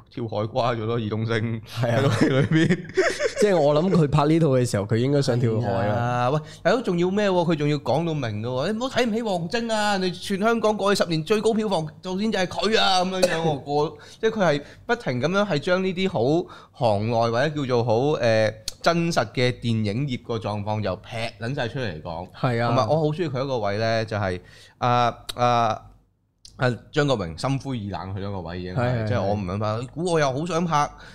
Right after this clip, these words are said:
Speaker 1: 三級片咩噉樣？但係最後阿舒淇行過，臨尾得咗佢。你話拍，好想話拍嗰個好辛苦，你唔該演嗰個仲辛苦啊！
Speaker 2: 嗰場好睇啊！
Speaker 1: 好撚勁，然之後就
Speaker 2: 嗰場嘅舒淇係好好睇啊！
Speaker 1: 係啊，然之後開始轉咯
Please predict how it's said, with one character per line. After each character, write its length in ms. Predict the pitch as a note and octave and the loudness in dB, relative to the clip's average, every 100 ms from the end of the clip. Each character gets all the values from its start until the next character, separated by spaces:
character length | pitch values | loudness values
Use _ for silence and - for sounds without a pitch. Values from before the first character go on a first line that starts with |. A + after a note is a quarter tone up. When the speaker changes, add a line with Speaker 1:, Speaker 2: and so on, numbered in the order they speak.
| - | -4
Speaker 1:
三 160 | D#3+ E3 | -2 0
級 60 | |
片 100 | C3+ | 0
咩 240 | D#3 D#3+ C3+ | 0 0 0
噉 40 | |
樣？ 140 | C3+ C3 - - - - | -4 -8 -10 -20 -20 -4
但 80 | C#3+ | -4
係 60 | - - | -4 -4
最 200 | D#3+ D#3 | -2 0
後 380 | D3+ B2+ B2 A#2+ | 0 -2 -4 -6
阿 160 | - C3+ - _ _ _ _ | -4 -4 -6 _ _ _ _
舒 160 | - | -8
淇 160 | E3+ A2+ | -4 -2
行 280 | F#2+ F#2+ F#2+ | -2 -4 -4
過， 220 | G#2 - | -4 -6
臨 160 | G2+ G2 | -8 -8
尾 80 | A2 | -8
得 120 | A#2+ | -8
咗 180 | A2+ G#2 | -10 -8
佢。 180 | G2 E2+ - _ _ | -8 -8 -16 _ _
你 160 | C3 D3 | -6 -4
話 160 | C#3+ | -2
拍， 220 | B2 B2+ C3+ | -4 -6 -4
好 200 | C3+ D3 | -2 -2
想 140 | D#3 | -2
話 60 | A#2+ | -4
拍 160 | A2+ | -6
嗰 60 | A2+ | -8
個 80 | B2 B2+ | -6 -6
好 60 | |
辛 220 | A2 A#2+ | -6 -8
苦， 220 | A#2 G2 - | -10 -14 -12
你 80 | A#2 | -10
唔 120 | A#2+ | -8
該 200 | C#3 C3+ | -10 -10
演 160 | G#2 A2+ | -8 -4
嗰 40 | |
個 100 | A#2 | -4
仲 240 | A2+ F2 | -4 -8
辛 240 | E2 F#2+ G2+ | -8 -8 -8
苦 300 | - D2+ D2+ | -10 -16 -16
啊！ 140 | D#2+ D#2+ - _ - - | -16 -18 -20 _ -14 -4
Speaker 2:
嗰 220 | D#3 E3+ | 0 2
場 160 | D#3 A2 | 2 -2
好 60 | G2+ | -2
睇 360 | A2+ A#2+ G#2 | -2 -2 0
啊！ 140 | D3 E3 | 0 0
Speaker 1:
好 60 | G3+ | 0
撚 100 | E3+ | 0
勁， 240 | E3+ C#3 C3+ | -2 -4 -4
然 120 | B2 | -4
之 160 | B2 F#3 | -4 -2
後 140 | D3+ | 0
就 100 | A#2 | 2
Speaker 2:
嗰 40 | G#3 | 2
場 140 | G3+ B2 | 2 2
嘅 120 | C3+ | 2
舒 180 | C#3+ F#3+ | 2 0
淇 120 | D3+ G#2+ | 2 0
係 640 | A#2+ A2+ A2+ A2 A2 A2 | 0 0 0 -2 -2 -2
好 60 | G#2+ | -2
好 340 | A2 A#2+ B2 A2+ | -2 -2 -2 -2
睇 240 | F#2+ F#2 | -2 -4
啊！ 60 | F2+ | -6
Speaker 1:
係 220 | C#3 C#3 | -4 -4
啊， 60 | C#3+ | -2
然 140 | D3+ | -2
之 60 | D#3+ F3 | -2 -2
後 140 | F3 | 0
開 40 | F3 | -2
始 60 | |
轉 340 | F3 D3 C#3 B2+ | -2 0 0 0
咯 180 | C#3+ | -4